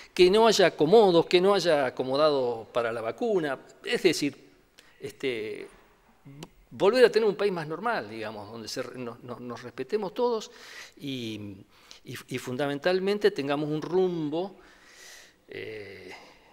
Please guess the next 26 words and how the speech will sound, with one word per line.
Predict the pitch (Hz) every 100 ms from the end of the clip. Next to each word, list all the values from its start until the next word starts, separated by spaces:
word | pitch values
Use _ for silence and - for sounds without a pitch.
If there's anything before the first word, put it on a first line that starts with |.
| _ _ _
y, | 131 120 -
y, | 139 131 - 127
y |
sin, | - - - 156 139 -
sin, | - 143 139 131
sin | - 147 139 127 117 113 139 - _ - - _
sin | - 170
reglas | 175 156 143
claras | - 151 147
institucionales, | 139 135 135 139 117 131 165 170 127 - - - _
no | - 151 151 151
hay | 151 127
economía | - 117 113 131 127 110 101 -
posible | - - 139 123 107
que, | 98 95
que, | - 98 -
que | 98
marche | 110 107 -
para | 95 92
adelante. | 110 120 87 -
Entonces, | - 110 110 101 - - - -
este, | - - -
no, | 110 104 139
nadie | 151 170 156
se, | 151 -
como | 135 127 117 113